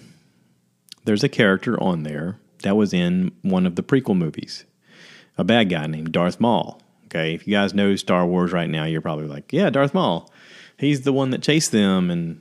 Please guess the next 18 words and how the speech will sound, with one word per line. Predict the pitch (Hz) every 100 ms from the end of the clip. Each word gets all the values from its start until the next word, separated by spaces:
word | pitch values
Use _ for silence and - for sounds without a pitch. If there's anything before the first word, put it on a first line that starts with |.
| -
and | 101 87 82 - _ _ -
killed | - 120 110
Qui-Gon | - 120 110 107
Jinn, | 101 127 107 90
and | 85
then | 87 85 85 82
Obi-Wan, | 104 107 101 95 92 87
like, | 80 -
cut | 117
him | 104
in | 90
half, | 98 95 85 -
and | 80
he |
fell | 78 95
down | 95 87
in | 85
that, | 80 78